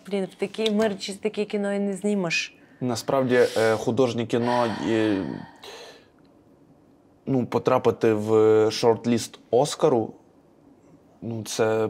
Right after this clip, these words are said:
Speaker 2: пф, це художньому кін-, фільму це дуже-дуже важко зробити. Ну, взагалі, у нас таких досягнень ще не було. А тут документальне кіно, і тим паче це ж просто, це стрічка, яка фіксувала всі жахи. Ну, от,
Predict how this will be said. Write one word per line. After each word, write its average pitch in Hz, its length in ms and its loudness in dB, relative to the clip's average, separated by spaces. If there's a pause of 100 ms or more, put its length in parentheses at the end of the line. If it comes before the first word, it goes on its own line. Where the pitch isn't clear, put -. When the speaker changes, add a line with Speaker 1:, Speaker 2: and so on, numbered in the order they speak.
Speaker 2:
пф, - 80 -14 (520)
це 110 500 -2 (760)
художньому 113 560 2
кін-, 107 440 -4
фільму 131 420 0
це - 140 -6
дуже-дуже 107 460 -2
важко 107 340 -2
зробити. 104 460 -4 (600)
Ну, 113 180 -4
взагалі, 113 420 0
у 117 40 0
нас 117 200 -2
таких 123 280 -2
досягнень 117 440 0
ще 117 140 -4
не 113 100 -2
було. 117 360 2
А 110 80 -2
тут 131 180 0
документальне 127 640 0
кіно, 110 380 -6 (280)
і - 40 -8
тим 107 140 -4
паче 117 260 0
це 120 140 0
ж - 120 -8
просто, 110 680 2 (340)
це 110 220 2
стрічка, 113 880 0 (180)
яка 110 260 0
фіксувала 117 640 2 (180)
всі - 200 -4
жахи. 113 600 -2
Ну, 113 140 0
от, 101 100 0